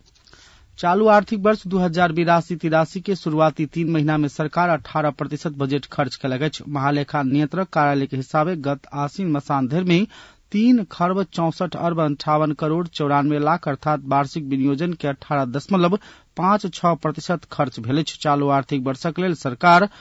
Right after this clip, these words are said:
उन्नैस खर्ब चौसठ अरब ग्यारह करोड़ के बजट आनने छल। नेपाल भारत अंतर्देशीय पेट्रोलियम पाइपलाइन परियोजना संचालन में आल छओ वर्ष पूरा भेल अछि।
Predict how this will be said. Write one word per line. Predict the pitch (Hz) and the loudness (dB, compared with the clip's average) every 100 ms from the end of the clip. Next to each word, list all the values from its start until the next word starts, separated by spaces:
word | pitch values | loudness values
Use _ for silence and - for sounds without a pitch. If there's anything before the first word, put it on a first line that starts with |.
| - - | -20 -10
उन्नैस | 170 175 190 247 170 | -2 2 2 2 -4
खर्ब | - 170 180 190 - | -4 0 0 -2 -4
चौसठ | 170 170 - 220 - | -4 -2 -2 -4 -4
अरब | 165 165 151 | -2 -2 -2
ग्यारह | 147 147 147 135 | -4 -2 0 -2
करोड़ | 147 151 135 | -2 -2 -2
के | 143 | -4
बजट | 127 131 131 120 - | -4 -2 -2 -4 -8
आनने | 143 135 123 | -6 -4 -4
छल। | - 156 - - _ - _ _ _ _ | -2 -2 -2 -12 _ -20 _ _ _ _
नेपाल | 175 190 208 240 | -2 4 6 6
भारत | 202 196 226 - | 4 4 4 4
अंतर्देशीय | - 180 196 185 190 214 | -2 -2 0 0 -2 -2
पेट्रोलियम | 196 185 196 185 190 | -2 -2 -2 -2 -2
पाइपलाइन | 175 175 170 180 190 | 2 2 2 -2 -2
परियोजना | 185 175 170 160 170 | -2 0 0 0 -2
संचालन | 156 165 160 170 170 | -2 -4 -2 0 0
में | 165 165 - | 0 -2 -2
आल | 160 160 147 | 2 2 0
छओ | - 175 156 | -4 -2 0
वर्ष | 151 143 - | 0 -2 -4
पूरा | - 151 135 | -4 0 0
भेल | 117 139 | 0 0
अछि। | 147 | -2